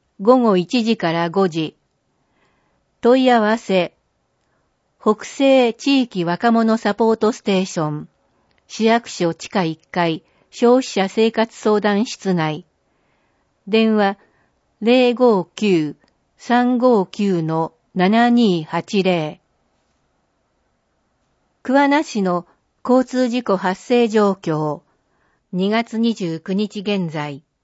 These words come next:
総件数、二月中、三百四十二件。令和二年累計、七百十九件。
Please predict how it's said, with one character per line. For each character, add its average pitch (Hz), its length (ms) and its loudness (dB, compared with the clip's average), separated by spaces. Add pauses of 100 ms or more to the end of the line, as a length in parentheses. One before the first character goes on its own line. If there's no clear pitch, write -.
(580)
総 254 300 2
件 233 300 0
数、 165 520 -4 (680)
二 196 160 0
月 233 280 -2
中、 185 500 0 (640)
三 254 320 0
百 196 140 2
四 202 360 2
十 160 220 -4
二 175 160 -4
件。 151 420 -8 (1300)
令 240 280 2
和 180 200 0
二 208 160 0
年 170 340 0
累 196 240 2
計、 170 500 -2 (800)
七 226 260 2
百 208 300 -2
十 208 260 0
九 202 260 0
件。 151 480 -8